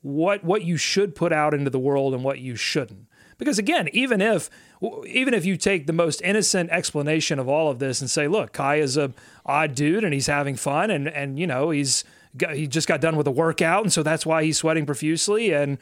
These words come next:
you know, he has a Bahamian accent, so some of those things that he's saying, you know, maybe, y-, you know, he's, he's doing his best with his accent, and people are just misinterpreting."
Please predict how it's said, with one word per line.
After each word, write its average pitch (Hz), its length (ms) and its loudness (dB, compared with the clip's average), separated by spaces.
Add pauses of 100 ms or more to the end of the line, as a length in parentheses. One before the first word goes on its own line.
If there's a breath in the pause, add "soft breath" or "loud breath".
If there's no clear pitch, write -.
(280 loud breath)
you 151 120 0
know, 170 120 4
he 170 80 2
has 160 140 2
a 156 40 2
Bahamian 160 580 2
accent, 165 500 2
so 156 100 0
some 160 200 0
of 160 60 0
those 160 220 0
things 165 440 0 (240 loud breath)
that 151 100 0
he's 147 120 0
saying, 196 520 2
you 160 140 -2
know, 160 200 2
maybe, 160 680 0
y-, 180 200 -10
you 175 140 -2
know, 147 160 2
he's, 151 340 0
he's 151 160 -8
doing 147 180 2
his 127 100 -2
best 156 280 0
with 165 80 -2
his 143 120 -2
accent, 202 520 0 (240 loud breath)
and 123 80 -4
people 160 180 0
are 160 40 2
just 156 160 -2
misinterpreting." 180 540 0